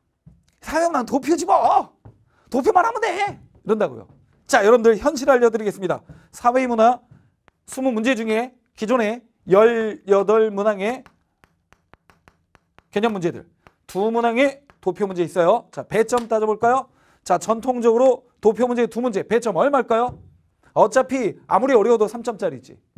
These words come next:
근데 그러면 둘 다 삼 점짜리인 것 같잖아. 아니에요. 하나는 삼 점, 하나는 이 점이에요. 그래서 오 점이에요. 대부분의 경우 도표 배점 오 점입니다. 그러면 도표 오 점 날라가더라도 개념 문제 열여덟 문제만 잘 맞춰도 사십오 점이에요.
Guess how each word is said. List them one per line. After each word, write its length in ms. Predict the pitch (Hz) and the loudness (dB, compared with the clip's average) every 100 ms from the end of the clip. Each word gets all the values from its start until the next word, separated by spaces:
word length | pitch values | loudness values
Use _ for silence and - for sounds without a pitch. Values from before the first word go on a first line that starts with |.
| - _ _ | -20 _ _
근데 380 | - 262 175 - - - | 0 2 2 -2 -14 -4
그러면 240 | 233 226 - | -2 -2 -8
둘 160 | - 269 | -6 2
다 100 | 285 | 2
삼 160 | 262 269 | 2 -2
점짜리인 400 | 285 262 240 233 | -2 0 -2 0
것 60 | |
같잖아. 260 | 214 214 208 | -2 -2 -8
아니에요. 460 | - 240 294 165 110 _ _ _ _ - | -2 0 0 -2 -8 _ _ _ _ -4
하나는 380 | 277 294 294 | 0 2 2
삼 180 | 262 269 | 0 -4
점, 140 | 262 247 | -2 -2
하나는 300 | 262 262 233 | -2 -2 -2
이 80 | |
점이에요. 400 | 240 226 180 117 151 | 0 0 -2 -6 -8
그래서 220 | 190 220 | 0 0
오 200 | 220 247 | 2 -2
점이에요. 480 | - 311 247 156 - _ _ _ _ - | -2 -4 -4 -4 -8 _ _ _ _ 0
대부분의 560 | 202 262 285 277 277 | 2 4 2 2 2
경우 500 | 247 254 262 247 262 - | 2 2 2 0 -2 0
도표 320 | 226 233 233 | 0 2 0
배점 380 | 220 214 220 190 | 2 0 0 -2
오 160 | 202 214 | 0 0
점입니다. 500 | 190 143 107 - - _ _ _ _ | 0 -6 -14 -18 -20 _ _ _ _
그러면 340 | 233 269 175 - | 0 0 0 -4
도표 440 | - 262 - 269 220 | -2 -2 4 4 4
오 120 | 233 | 0
점 220 | 254 247 165 | 2 0 2
날라가더라도 640 | 233 233 233 226 170 - _ _ _ | 0 0 -2 -2 -4 -8 _ _ _
개념 260 | 214 233 277 | 0 2 2
문제 300 | 254 247 185 | 0 -4 0
열여덟 420 | 196 233 185 240 | 2 2 2 0
문제만 320 | 220 220 214 | 0 -4 -4
잘 180 | 170 202 | -4 -6
맞춰도 420 | 180 185 226 170 | -4 -4 -4 -8
사십오 580 | - 233 214 226 - 214 | -8 -8 -8 -8 -6 -4
점이에요. 320 | 190 165 107 | -4 -6 -12